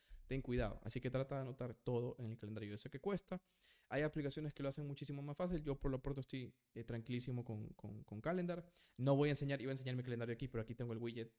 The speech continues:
No sé si se vea. Bueno, ahí tengo el nombre de, de una paciente. No, evidentemente no se vio. Pero para que tenga, o sea, yo literalmente apenas desbloqueo mi teléfono, están las aplicaciones principales y un widget donde puedo ver. Como que, ah, ok, tengo sesión a las seis de la tarde.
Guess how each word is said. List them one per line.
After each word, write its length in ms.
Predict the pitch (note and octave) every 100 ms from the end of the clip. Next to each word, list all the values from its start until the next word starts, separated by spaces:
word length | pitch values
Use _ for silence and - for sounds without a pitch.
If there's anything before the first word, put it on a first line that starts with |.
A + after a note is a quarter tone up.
| -
No 160 | G#2+
sé 140 | A2 A2+
si 120 | -
se 100 | A2
vea. 120 | A2+
Bueno, 260 | A2 G#2+ - _ - - -
ahí 80 |
tengo 200 | B2+ D#3
el 60 | C#3+
nombre 300 | D3 D3 C3+
de, 100 | B2
de 160 | C3+ C#3+
una 160 | C3+
paciente. 380 | - - C#3 A#2+
No, 140 | G#2
evidentemente 440 | A2+ A2+ A2+ A2+ A2+
no 80 | A#2+
se 120 | A#2+
vio. 220 | C#3+ D3 _ - _ _
Pero 220 | - B2 B2
para 140 | A#2+
que 80 | A#2+
tenga, 160 | C#3 B2+
o 20 |
sea, 100 | A#2
yo 140 | C3+
literalmente 480 | E3 D3 C#3+ E3 C#3
apenas 240 | B2 D3
desbloqueo 280 | D#3+ C#3+ D3+
mi 80 | D3+
teléfono, 440 | B2 C#3+ - C4 -
están 240 | - - C#3
las 80 |
aplicaciones 380 | B2 A#2+ A#2 F#3+
principales 500 | G#3+ F#3 F3 A3 F#3+ D#3
y 80 |
un 120 | D3+ C#3+
widget 280 | A#2 - - _ _ _
donde 220 | A2 A2+
puedo 260 | A2 C#3 C3
ver. 300 | A2+ C3+ - _ _ _ _ _
Como 180 | - A2+
que, 100 | A2+ A#2+
ah, 120 | A2
ok, 120 | G#2 G2+
tengo 160 | G#2+ A#2
sesión 260 | A2 B2 B2
a 60 |
las 120 | G#2 G#2
seis 80 |
de 60 | G#2+
la 60 | G2+
tarde. 240 | G2